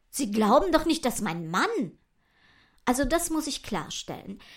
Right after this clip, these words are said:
Ich hatte früher viele Gelegenheitsjobs. Ich hab gekellnert, Essen ausgegeben und unter anderem auch in einem Hähnchengrill gearbeitet.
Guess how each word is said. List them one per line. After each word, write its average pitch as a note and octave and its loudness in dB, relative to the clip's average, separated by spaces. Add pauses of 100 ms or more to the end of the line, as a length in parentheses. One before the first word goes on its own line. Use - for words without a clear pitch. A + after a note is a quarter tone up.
(160)
Ich F4 -2
hatte F4 0
früher D#4 6
viele D4 2
Gelegenheitsjobs. - -4
Ich B3+ 0
hab - -2
gekellnert, C4 -2
Essen B3 -2
ausgegeben G#3 -4 (300)
und A3+ -4
unter F#4+ -6
anderem C4+ 0
auch F#3+ -4
in A3 -4
einem A3 -4
Hähnchengrill F#3 -4
gearbeitet. D#3+ -4